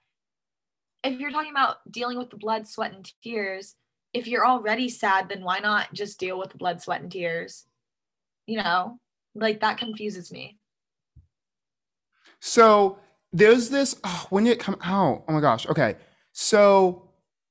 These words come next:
Speaker 2: there's this theory by Friedrich Nietzsche. Um, so I guess this came out in, like, the late eighteen hundreds. So, like,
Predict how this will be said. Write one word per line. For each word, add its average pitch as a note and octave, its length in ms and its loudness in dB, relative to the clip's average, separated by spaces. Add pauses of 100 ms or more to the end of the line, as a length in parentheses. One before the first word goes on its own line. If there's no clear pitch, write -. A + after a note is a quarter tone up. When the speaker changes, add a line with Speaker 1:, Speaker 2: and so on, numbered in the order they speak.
(260)
Speaker 2:
there's G3+ 280 6
this C#4+ 220 0
theory E3+ 420 4
by C#3+ 580 2
Friedrich F3+ 560 0
Nietzsche. C3 560 -4 (100)
Um, C#3 260 6
so D#3+ 160 2
I D3+ 60 6
guess E3+ 220 4
this G#3 180 -2
came F3+ 180 -2
out E3 120 4
in, D#3+ 80 2
like, C#3 180 0 (300)
the C#3+ 400 0 (160)
late C#3+ 640 2
eighteen D3 400 0
hundreds. A3 760 -2 (100)
So, - 180 2
like, D#3 340 4